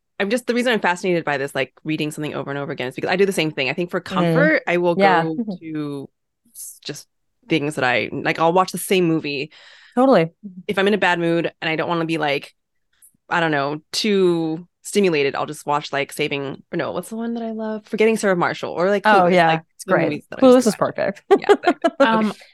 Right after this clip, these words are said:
Speaker 3: uh,
Speaker 2: Yeah,
Speaker 3: this
Speaker 2: but
Speaker 3: is
Speaker 2: that's real.
Speaker 3: hilarious
Speaker 2: There's
Speaker 3: to
Speaker 2: that
Speaker 3: me.
Speaker 2: familiar, like, sinking into something you know, like, you can be fully engaged with it, or you can, like, kind of just, like, mess around on your phone or, like,
Speaker 3: Yeah.
Speaker 2: clean or do something. But yeah, it's, it, there's a real comfort in that.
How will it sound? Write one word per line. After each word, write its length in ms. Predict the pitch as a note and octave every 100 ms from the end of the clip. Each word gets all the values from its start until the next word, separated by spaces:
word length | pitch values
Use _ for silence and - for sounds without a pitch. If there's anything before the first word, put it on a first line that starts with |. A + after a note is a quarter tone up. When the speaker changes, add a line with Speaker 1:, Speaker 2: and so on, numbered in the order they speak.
| -
Speaker 3:
uh, 80 | F3
Speaker 2:
Yeah, 140 | E3
Speaker 3:
this 100 | -
Speaker 2:
but 80 | G#4
Speaker 3:
is 40 | D#4+
Speaker 2:
that's 220 | D4+ D#4
real. 60 | B3+
Speaker 3:
hilarious 260 | D#4+ D4
Speaker 2:
There's 180 | G#3 E4
Speaker 3:
to 40 |
Speaker 2:
that 120 | A#3 -
Speaker 3:
me. 120 | A#3
Speaker 2:
familiar, 760 | A3 G#3 G3 G3+ G3 G3+ G3+ F3
like, 340 | F#3 D#3+ -
sinking 460 | - A3+ G3+ G3+ F3
into 180 | E3+ F3+
something 400 | F#3 F3 D#3+ D3+
you 100 | D#3+
know, 500 | A3+ G#3+ G3+ G3 E3+
like, 280 | F#3 E3 - _ -
you 120 | G3+
can 160 | G#3 F#3+
be 120 | F#3+
fully 280 | G3 G3 F3+
engaged 360 | F3 G#3 G3
with 160 | G#3 G#3+
it, 120 | G3+
or 120 | F3+
you 160 | F3 E3
can, 180 | F3 D#3+
like, 260 | E3 D#3+
kind 220 | - E3
of 120 | D#3+ D#3
just, 180 | E3
like, 120 | D#3 D#3
mess 220 | D3+ E3
around 140 | D#3
on 80 | D3+
your 100 | D#3
phone 400 | - A3 G#3 G3+
or, 100 | F3+
like, 180 | D#3+ D#3+
Speaker 3:
Yeah. 100 | -
Speaker 2:
clean 240 | G3+ G3 F#3
or 60 |
do 140 | D#3+ E3+
something. 340 | F#3 F3 F#3
But 140 | E3
yeah, 160 | F3 E3+
it's, 100 | -
it, 160 | F3+ E3
there's 160 | F3
a 80 | E3+
real 160 | F3+ E3+
comfort 560 | - D#3+ D3 D#3 D3+
in 200 | - D#3
that. 380 | D#3 D#3 A#2+ -